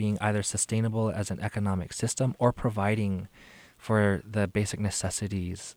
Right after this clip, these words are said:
um, of its population. And so in order for it to even sort of continue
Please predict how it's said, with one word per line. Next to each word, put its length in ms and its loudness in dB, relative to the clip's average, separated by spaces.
um, 500 -2
of 220 2
its 120 -4
population. 680 -4
And 140 4
so 480 4
in 160 4
order 220 6
for 120 4
it 100 -2
to 140 0
even 540 0
sort 200 -4
of 80 -4
continue 600 2